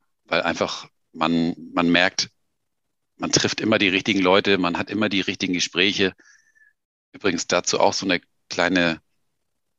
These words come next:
ja, einfach nur so ein kleiner Wink. Also das ist am Anfang, ich hab manchmal sp-,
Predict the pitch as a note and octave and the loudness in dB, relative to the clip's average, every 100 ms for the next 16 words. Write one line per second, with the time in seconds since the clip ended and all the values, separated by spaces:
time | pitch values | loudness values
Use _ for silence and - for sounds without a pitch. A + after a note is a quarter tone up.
0 | _ _ _ _ _ - - F2 G2 G2 | _ _ _ _ _ -6 -2 0 2 2
1 | F#2 F#2 - F#2+ F#2 E2+ - E2 G2 B2+ | 0 -2 0 2 2 0 -4 -4 -2 -2
2 | F2 F2 E2+ - C2+ - _ _ _ - | -4 -2 -4 -4 -4 -6 _ _ _ -6
3 | F#2 - A#2+ - C3+ B2+ - - _ _ | -4 0 0 4 2 2 -6 -20 _ _
4 | _ _ _ _ _ _ _ _ _ _ | _ _ _ _ _ _ _ _ _ _
5 | _ _ - G2+ A2 A2+ A2+ F#2+ - | _ _ -4 0 2 2 2 2 2